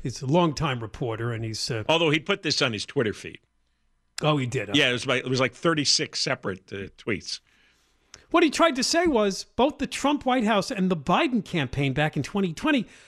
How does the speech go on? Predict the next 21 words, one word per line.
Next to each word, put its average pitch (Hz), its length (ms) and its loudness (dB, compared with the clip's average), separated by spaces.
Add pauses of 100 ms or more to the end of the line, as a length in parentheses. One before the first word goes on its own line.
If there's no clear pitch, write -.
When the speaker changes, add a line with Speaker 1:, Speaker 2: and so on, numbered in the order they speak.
(100)
Speaker 1:
were 262 140 4
constantly 277 840 0
reaching 226 400 2
out 196 200 0
to 180 80 -4
Twitter 156 420 2 (220)
to 160 80 -2
try 185 200 2
to 151 80 4
get 139 160 0
stories 135 640 0
squashed - 720 -2 (300)
or 320 140 2
to 240 100 -2
try 262 160 4
to 220 80 2
get 202 320 0
the 180 60 0
coverage 160 400 0
they 147 120 0
wanted. 123 400 -4